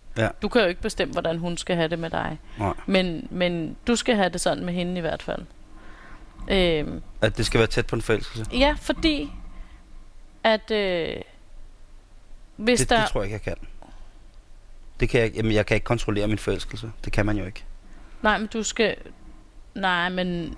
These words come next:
Speaker 2: det skal heller ikke også, det, det skal ligne en forelskelse. Det skal ikke være en rigtig forelskelse. Så bliver det noget lort.
Speaker 1: Ja.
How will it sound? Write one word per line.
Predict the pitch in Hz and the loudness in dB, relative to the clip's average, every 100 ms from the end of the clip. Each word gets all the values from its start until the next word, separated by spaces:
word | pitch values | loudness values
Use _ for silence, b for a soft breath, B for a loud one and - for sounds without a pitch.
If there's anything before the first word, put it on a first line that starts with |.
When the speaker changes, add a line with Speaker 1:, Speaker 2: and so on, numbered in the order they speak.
| - | -4
Speaker 2:
det | 208 214 | 0 2
skal | 240 | 6
heller | 262 - | 4 4
ikke | 226 | 2
også, | 254 254 | 0 0
det, | 247 214 226 - | -4 -4 -6 0
det | 220 | 0
skal | - | 2
ligne | 220 285 339 | 4 6 6
en | 269 | 4
forelskelse. | - 190 - - 170 | 2 -2 -2 -6 -6
Det | - | -4
skal | - | 4
ikke | 226 262 | 4 4
være | |
en | 208 | 4
rigtig | 180 196 254 | 2 0 -2
forelskelse. | - 175 - - - 147 - | 0 0 -2 -6 -4 -2 0
Så | - 254 | 4 4
bliver | 208 160 | 4 2
det | |
noget | 143 135 | 0 -4
lort. | - - - - | -6 -8 -4 2
Speaker 1:
Ja. | 104 | 2